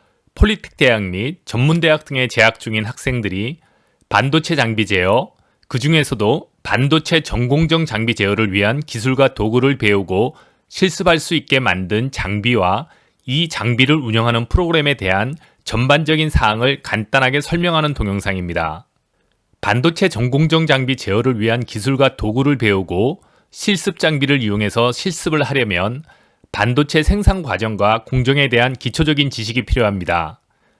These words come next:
그리고 반도체 생산 공장 내부가 어떻게 생겼는지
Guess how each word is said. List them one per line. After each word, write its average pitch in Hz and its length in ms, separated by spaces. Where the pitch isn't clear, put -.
그리고 135 320
반도체 139 540
생산 185 360
공장 143 360
내부가 101 380
어떻게 120 460
생겼는지 127 800